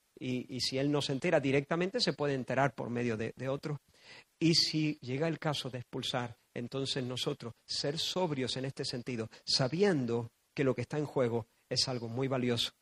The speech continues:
la gloria de Dios y el bien de su pueblo. Vamos a orar. Señor, gracias por tu palabra.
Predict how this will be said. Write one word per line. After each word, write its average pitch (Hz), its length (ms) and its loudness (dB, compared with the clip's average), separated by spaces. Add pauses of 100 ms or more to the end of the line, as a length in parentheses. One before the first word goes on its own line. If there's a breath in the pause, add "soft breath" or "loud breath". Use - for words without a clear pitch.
(100)
la 110 160 -2
gloria 180 360 4
de 156 100 0
Dios 117 360 -2 (160 soft breath)
y 113 100 -4
el 110 80 -2
bien 113 220 -2
de 107 80 -4
su 107 160 -6
pueblo. 107 280 -4
Vamos 139 260 -2
a 131 40 -2
orar. 107 260 -4 (1160)
Señor, 143 360 6
gracias 156 420 6
por 131 180 -8
tu - 120 -4
palabra. 127 520 4